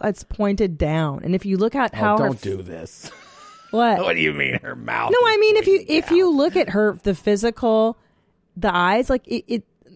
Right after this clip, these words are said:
Speaker 1: her words are betraying what her body language is saying. It's really apparent. There's sadness. It looks, like, really sad. She looks like the most broken,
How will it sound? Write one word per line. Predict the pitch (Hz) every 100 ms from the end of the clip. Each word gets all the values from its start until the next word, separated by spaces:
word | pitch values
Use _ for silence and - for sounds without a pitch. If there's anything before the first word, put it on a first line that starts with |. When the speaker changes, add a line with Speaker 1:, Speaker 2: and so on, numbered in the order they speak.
| -
Speaker 1:
her | 208 220
words | 202 240 262 277
are |
betraying | 214 202 - 214 208 196
what | 170
her | 165 170
body | 147 135 151 160 202 175
language | 147 143 139 139 139
is | 131
saying. | - 190 151 -
It's | - 160 160
really | 170 208 233
apparent. | 196 - 175 165 156
There's | 170
sadness. | - 160 151 339 151 - -
It | 170
looks, | 175 190 -
like, | 180
really | 135 143 156 170
sad. | 165 - - 156 160 110 -
She | - -
looks | 175 180
like | 208 190
the |
most | 190 175 170
broken, | 139 143 151 165 196 180